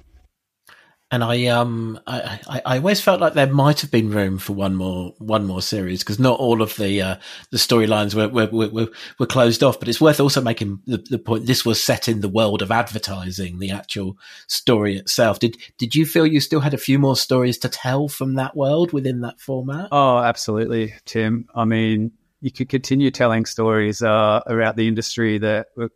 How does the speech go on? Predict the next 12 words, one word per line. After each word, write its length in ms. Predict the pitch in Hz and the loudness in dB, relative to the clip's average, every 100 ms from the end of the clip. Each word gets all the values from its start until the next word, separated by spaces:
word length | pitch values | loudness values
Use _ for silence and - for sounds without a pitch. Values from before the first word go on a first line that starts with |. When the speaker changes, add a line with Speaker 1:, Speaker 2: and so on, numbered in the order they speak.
| _ _ _ - | _ _ _ -6
Speaker 2:
insightful 760 | 127 - 110 117 - 117 113 | -4 0 2 2 0 0 0
and 140 | 107 | -2
comical 560 | - 120 113 120 117 117 | -2 0 0 0 2 2
and, 240 | 110 107 | 2 2
um, 360 | 110 107 104 131 - _ _ _ | 2 2 0 -2 -8 _ _ _
confronting, 560 | - 123 123 123 131 135 135 | -4 0 2 0 0 -2 -2
probably. 520 | 127 127 127 147 127 | -2 0 0 0 -2
<laughs> 60 | - - - - - - _ _ _ _ | -8 -16 -18 -20 -20 -20 _ _ _ _
So, 640 | - 127 127 127 127 123 123 | -2 2 4 4 2 0 -2
yeah, 320 | 143 147 139 | 0 2 4
I, 280 | 131 143 | 4 4
I, 60 | 151 | 4